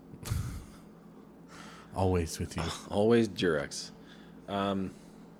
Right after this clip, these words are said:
Speaker 2: tampons, too, is a good thing, uh, for
Speaker 1: Yeah, I found that really interesting.
Speaker 2: Uh, and pads.
Speaker 1: Feminine hygiene
Speaker 2: Pads, right?
Speaker 1: products, yeah, for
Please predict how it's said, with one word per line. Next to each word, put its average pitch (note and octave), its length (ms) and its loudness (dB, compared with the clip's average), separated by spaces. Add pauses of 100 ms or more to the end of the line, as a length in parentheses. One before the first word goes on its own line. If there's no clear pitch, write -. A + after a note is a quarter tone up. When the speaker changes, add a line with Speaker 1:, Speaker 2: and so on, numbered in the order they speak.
(800)
Speaker 2:
tampons, A#2+ 580 4
too, A2 200 6
is D#2 140 2
a D#2 60 -2
good D#2 260 0
thing, D#2+ 420 -2
uh, D#2 440 -6
for - 280 -4
Speaker 1:
Yeah, C3+ 180 10
I C3 60 12
found D#3 340 2
that C3 260 4
really G#2+ 280 4
interesting. F#2+ 580 -2 (580)
Speaker 2:
Uh, E2+ 320 0 (120)
and F#2+ 340 -2
pads. - 140 2
Speaker 1:
Feminine A#2 360 10
hygiene G2+ 260 8
Speaker 2:
Pads, G2+ 360 6
right? F#2+ 60 0
Speaker 1:
products, F#2+ 460 6
yeah, G2+ 240 6
for F#2 380 2